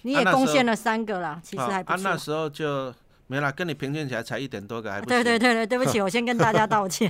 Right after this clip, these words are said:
Speaker 2: <laughs> 你拉低总平均。
Speaker 1: 对不起。
Speaker 2: 好，然后再来就是，后来就是说，想说，哦，那，啊，其实那时候就在二零一零年、二零一一零年左右吧，我那时候股票我记得印象中大概有两千万左右了。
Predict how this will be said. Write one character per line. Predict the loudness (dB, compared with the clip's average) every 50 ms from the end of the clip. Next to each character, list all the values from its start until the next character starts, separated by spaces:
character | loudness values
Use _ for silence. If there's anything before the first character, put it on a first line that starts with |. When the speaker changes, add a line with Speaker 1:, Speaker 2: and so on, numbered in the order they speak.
| -2 -4
Speaker 2:
<laughs> | -12 -10
你 | -8 -6 -6 -6 -4 0
拉 | 2 2 2
低 | 2 0 -4
总 | -4 -6 -8
平 | -8 -10 -10 -10
均。 | -8 -8 -8 -6
Speaker 1:
对 | -4
不 | -4 -4
起。 | -4 -4 -6 -10 -10 -10 -8 -4 -4 -4 -4
Speaker 2:
好， | -6 -12 -12 -16 _ _ _ _ _
然 | -2 0 2 2
后 | 2
再 | 2 2 2
来 | 2 2 2
就 | 0 -2
是， | -2 -2 0 0 0 0 -2 -6 _ _ _ _ _ _ _ _ _
后 | -2 0 0
来 | 2 0
就 | 0 -2 -4
是 | -4 -6 -4
说， | -2 -2 -2 -2 -4 -6 -10
想 | -8 -4 -4 -4 -4
说， | -4 -4 -4
哦， | -4 -4 -4 -4
那， | -4 -4 -4 -4
啊， | -4 -4
其 | -4 -4 -4
实 | -4 -4
那 | -2 -4 -4
时 | -4 -4
候 | -6
就 | -6 -6 -8
在 | -4 -4 -4 -4
二 | -2 -4
零 | -4 -4 -6 -6
一 | -6 -6
零 | -6 -8 -8
年、 | -8 -8
二 | -6 -6 -6
零 | -6 -6 -10 -10 -12 -10
一 | -10 -8 -8 -6 -6 -6 -8 -10 -10 -8
一 | -8 -6
零 | -6 -6 -6 -6
年 | -6 -6 -8 -8
左 | -8 -6 -6 -4
右 | -4 -4 -4 -6
吧， | -6 -6 -6 -6
我 | -4
那 | -6 -6
时 | -6 -6
候 | -8
股 | -8 -10 -12 -8
票 | -6 -4 -4
我 | -4
记 | -6 -8 -8
得 | -8 -8 -8
印 | -8 -8
象 | -8 -8 -8 -8
中 | -6 -6 -6 -6 -6 -8
大 | -8 -8
概 | -6 -4 -4 -4 -4
有 | -4 -6 -10 -10 -12 -16 _ _ _ _ _ _ _ _ _ _ _ _ -8
两 | -4 -4 -4 -4
千 | -4 -6 -6 -4
万 | -4 -4 -6 -6
左 | -8 -10 -12 -12
右 | -12 -12
了。 | -14 -16 -20 -20